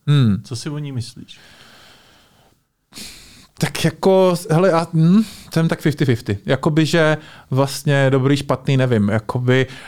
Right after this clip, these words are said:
Speaker 1: já M T desítku měl rád, když si pomůžu tady tímhletím. M T deset S P je poměrně docela nedoceněná motorka, velice funkční, k-,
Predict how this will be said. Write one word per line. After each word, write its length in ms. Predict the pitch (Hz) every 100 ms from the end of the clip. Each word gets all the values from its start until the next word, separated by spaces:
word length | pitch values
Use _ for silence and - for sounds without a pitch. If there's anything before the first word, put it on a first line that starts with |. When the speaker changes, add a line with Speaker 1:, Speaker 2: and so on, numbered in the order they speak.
| -
Speaker 1:
já 160 | 139 160
M 100 | 190
T 120 | 202
desítku 320 | 180 175 -
měl 200 | 175 160
rád, 260 | 123 127 185
když 160 | 180 -
si 100 | 160
pomůžu 480 | 147 - 151 160
tady 180 | 165 160
tímhletím. 460 | 160 160 160 160 160 - - - - _ _
M 160 | 147 139
T 140 | 147
deset 220 | 147 -
S 140 | 147 -
P 220 | - 139
je 80 | 135
poměrně 480 | 143 143 151 160 160
docela 300 | 156 156 196
nedoceněná 460 | 175 165 175 170 160
motorka, 400 | 147 165 156 151
velice 440 | 139 143 170 175 175
funkční, 1000 | - 151 139 - 156 151 151 151 156 - - _ _ 185 160 151
k-, 140 | -